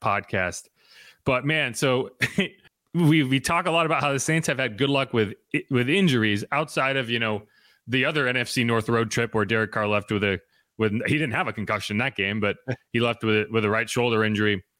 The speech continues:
This game, you had Mike Thomas go out after the second play of the game. Uh, Dennis Allen said he caught a, he took a helmet to the knee, and, you know, it just, just didn't happen the rest of the way. So then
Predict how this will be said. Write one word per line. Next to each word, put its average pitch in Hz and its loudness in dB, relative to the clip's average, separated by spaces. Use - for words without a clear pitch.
This 143 0
game, 135 -2
you 123 -2
had 110 -2
Mike 147 -2
Thomas 160 -2
go 139 0
out 139 0
after 113 -2
the - -6
second 196 -4
play 180 2
of 139 0
the - 2
game. 110 -2
Uh, 107 -2
Dennis 123 -2
Allen 123 0
said 120 0
he 110 0
caught 123 -2
a, 104 -2
he 104 -2
took 120 -2
a 98 -2
helmet 139 -2
to 123 0
the 101 2
knee, 123 0
and, 95 -2
you 110 -2
know, 101 0
it 87 -2
just, - -4
just - -8
didn't 113 0
happen 117 0
the 107 0
rest 107 -2
of - -18
the 107 0
way. 95 0
So 107 -2
then 120 -2